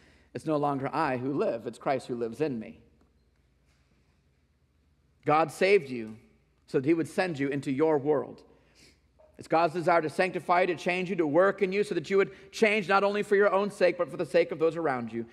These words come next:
Church, you've been saved to be sent. And guess what happened when you see God use you? You get filled with joy. And isn't that exactly what Jesus prayed?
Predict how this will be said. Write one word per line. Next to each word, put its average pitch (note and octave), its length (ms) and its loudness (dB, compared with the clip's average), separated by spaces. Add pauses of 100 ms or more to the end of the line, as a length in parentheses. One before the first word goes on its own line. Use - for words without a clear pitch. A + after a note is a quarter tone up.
(160)
Church, E3+ 260 0
you've F3+ 140 0
been D3 140 -4
saved F#3 760 0 (340)
to E3 120 -4
be D3 160 0
sent. E3+ 600 -8 (1200)
And B2 260 -6
guess G3 440 -4
what F3 220 -6
happened D3 680 -8
when B2+ 160 -8
you A#2+ 120 -8
see E3 380 -10
God C#3 520 -6
use D3 380 -4
you? D#3+ 340 -6 (1040)
You D3 220 -2
get D3+ 240 -4
filled A#2 520 -8 (320)
with A2 220 -12
joy. E2+ 520 -14 (1800)
And A2+ 100 -10
isn't B2 200 -8
that B2 180 -6
exactly A2+ 420 -8
what A#2 140 -10
Jesus G#2+ 340 -12
prayed? G2+ 460 -16